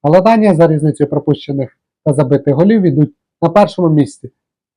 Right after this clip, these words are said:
Потрібно додати, Данія не пропускала ще в цьому відборі. В четвертому турі, дванадцятого жовтня, Данія прийме Грецію, а Шотландія зіграє з Білоруссю.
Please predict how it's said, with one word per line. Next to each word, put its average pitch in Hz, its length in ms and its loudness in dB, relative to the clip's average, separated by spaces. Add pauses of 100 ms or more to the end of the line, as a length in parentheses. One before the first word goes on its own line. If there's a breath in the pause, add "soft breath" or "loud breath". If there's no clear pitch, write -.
Потрібно 156 440 2
додати, 185 440 2
Данія 139 400 0
не 175 100 0
пропускала 151 580 -4
ще 156 140 -10
в 127 40 -12
цьому 131 280 -6
відборі. 147 420 -2
В 110 60 -14 (1120)
четвертому 190 520 -2
турі, 160 280 0
дванадцятого 165 500 -2
жовтня, 139 320 -4 (680)
Данія 151 460 2
прийме 135 460 0 (440)
Грецію, 127 720 0 (360)
а 165 80 0
Шотландія 226 460 2
зіграє 180 460 2
з 135 60 -8
Білоруссю. 135 680 0